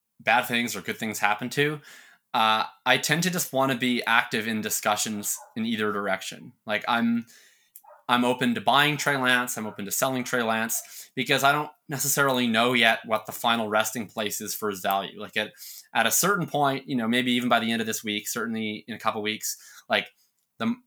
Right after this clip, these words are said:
people will have seen what Lance goes for in other leagues. People will check, you know, trade calculators, whatever it is. And eventually there will be, like, some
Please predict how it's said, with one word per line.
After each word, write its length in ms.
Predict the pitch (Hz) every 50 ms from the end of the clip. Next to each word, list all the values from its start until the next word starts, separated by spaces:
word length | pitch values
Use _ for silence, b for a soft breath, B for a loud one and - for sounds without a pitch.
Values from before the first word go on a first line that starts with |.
| _ -
people 320 | - 143 139 143 143 131
will 220 | 123 127 123 123 117
have 80 | 101
seen 420 | - - - - 143 143 139 135 135
what 160 | 131 - -
Lance 240 | 127 120 120 120 -
goes 260 | - 127 120 120 -
for 140 | - 131 123
in 60 | 117
other 180 | 110 104 104 110
leagues. 640 | 123 151 165 165 151 147 143 139 135 - - - b b b b b b b -
People 280 | - 127 123 127 120 113
will 480 | 113 113 113 110 107 104 - - _ _ - - -
check, 360 | - - - 120 - - - -
you 80 | 135 120
know, 180 | 104 101 98 - -
trade 340 | - - 143 143 139 139
calculators, 680 | - 147 135 135 131 - - 123 123 123 120 120 117 110
whatever 320 | 113 123 143 175 160 151 135
it 60 | 120
is. 300 | 117 117 117 117 - - b b b b b b
And 100 | 143 131
eventually 460 | 127 117 156 185 180 - 175 160 156 143
there 140 | 135 135
will 80 | 131 127
be, 100 | 123 131
like, 180 | 123 120 113 -
some 680 | - - - 156 151 147 147 147 143 139 143 147 -